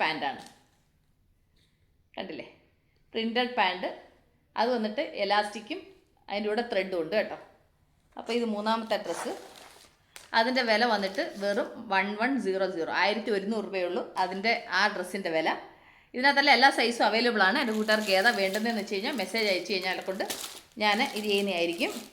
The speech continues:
അപ്പോൾ ഞാൻ WhatsApp നമ്പർ ഇതിൽ കൊടുത്തേക്കാം. അപ്പോൾ ആ WhatsApp നമ്പർ നോക്കിയാൽ വെച്ചും ഇത് ചെയ്ത് തരണം. അതിൽ പിന്നെ അത് കഴിഞ്ഞ് ഇനി ഒരു അടിപൊളി ഒരു, ഒരു കിടുക്കാച്ച ഒരു ഡ്രസ്സ് കേട്ടോ. എനിക്ക് ഭയങ്കര ഇഷ്ടപ്പെട്ടിട്ട് ഞാൻ എടുത്തതാണ്. എനിക്ക് ഇഷ്ടപ്പെട്ട ഒരു കളർ,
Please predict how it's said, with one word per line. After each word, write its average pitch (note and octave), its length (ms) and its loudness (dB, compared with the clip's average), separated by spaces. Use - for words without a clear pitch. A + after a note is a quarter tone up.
അപ്പോൾ B3+ 200 -2
ഞാൻ C4+ 100 6
WhatsApp C4 380 2
നമ്പർ C4 240 0
ഇതിൽ B3 100 0
കൊടുത്തേക്കാം. A3+ 460 0
അപ്പോൾ B3 200 -2
ആ - 100 2
WhatsApp A3 340 0
നമ്പർ A3+ 160 -2
നോക്കിയാൽ G#3 360 -2
വെച്ചും E4 180 -2
ഇത് G3+ 100 -4
ചെയ്ത് F3 160 -2
തരണം. C#3+ 200 -6
അതിൽ A3 180 -4
പിന്നെ A3 240 0
അത് A3+ 160 2
കഴിഞ്ഞ് A#3+ 240 2
ഇനി A3+ 180 -4
ഒരു A#3 100 2
അടിപൊളി A3 420 2
ഒരു, A3 100 2
ഒരു A3 140 -6
കിടുക്കാച്ച D4 460 6
ഒരു G3 140 -2
ഡ്രസ്സ് F3+ 220 -2
കേട്ടോ. E3+ 240 -2
എനിക്ക് G3+ 200 -8
ഭയങ്കര B3 520 2
ഇഷ്ടപ്പെട്ടിട്ട് C4+ 720 -2
ഞാൻ G#3 140 0
എടുത്തതാണ്. F3+ 400 -4
എനിക്ക് A3+ 220 -6
ഇഷ്ടപ്പെട്ട C4+ 460 0
ഒരു G#3+ 80 -2
കളർ, F#3 260 0